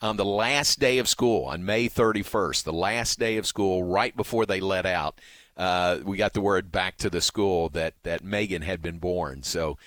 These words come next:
I kinda remember that one. And then M J, our son, was at night, like, ten o'clock, and it was on election night.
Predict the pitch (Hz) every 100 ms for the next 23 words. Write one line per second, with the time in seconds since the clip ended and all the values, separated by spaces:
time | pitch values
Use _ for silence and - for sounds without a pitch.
0 | - _ - 117 123 113 104 104 90 82
1 | 101 - 80 87 87 87 95 104 98 87
2 | 85 - 113 110 110 98 85 80 - -
3 | 82 80 85 92 92 82 78 - - 101
4 | 95 - 95 87 80 87 78 80 85 78
5 | 78 85 107 - 90 71 71 69 73